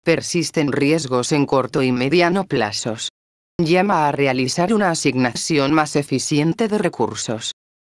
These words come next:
Nada tengo que aclarar sobre mi paso por Sedesol, meade.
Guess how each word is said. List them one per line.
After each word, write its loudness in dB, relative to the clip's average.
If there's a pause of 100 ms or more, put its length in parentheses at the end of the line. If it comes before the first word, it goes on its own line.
(120)
Nada 2
tengo 2
que 2
aclarar 0
sobre 0
mi -2
paso -2
por -6
Sedesol, -2 (260)
meade. 0